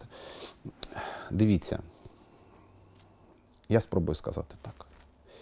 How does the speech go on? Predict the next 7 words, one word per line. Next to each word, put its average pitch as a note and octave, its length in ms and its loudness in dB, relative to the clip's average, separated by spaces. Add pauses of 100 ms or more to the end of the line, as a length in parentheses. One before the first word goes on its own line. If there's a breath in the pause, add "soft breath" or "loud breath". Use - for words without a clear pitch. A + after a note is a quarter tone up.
(540 soft breath)
Е, F2 640 8 (240)
існує, D#3 500 8 (360)
от A2+ 100 2
бачите, - 360 2
стоять A2+ 260 -6
книжки, - 360 -4
да? F3 160 2